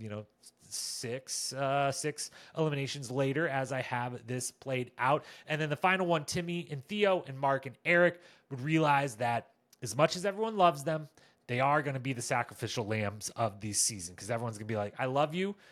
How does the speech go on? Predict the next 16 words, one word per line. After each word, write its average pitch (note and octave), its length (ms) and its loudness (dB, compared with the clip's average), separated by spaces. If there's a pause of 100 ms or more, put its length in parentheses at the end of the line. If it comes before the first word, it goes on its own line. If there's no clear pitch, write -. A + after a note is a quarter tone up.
(260)
the A#2+ 120 -4
O C#3 140 2
Gs, F#3+ 640 -2 (320)
you G#2+ 100 -14
set C#3+ 240 -2
the B2+ 80 -12
stage F#3+ 380 0
for - 160 0
us, F3 280 4
everything F3 460 -4
amazing, D#3+ 500 -4
we're C3+ 120 0
buds, D#3 400 2
we're B2 100 -6
friends, E3+ 440 0 (180)
but E3+ 320 4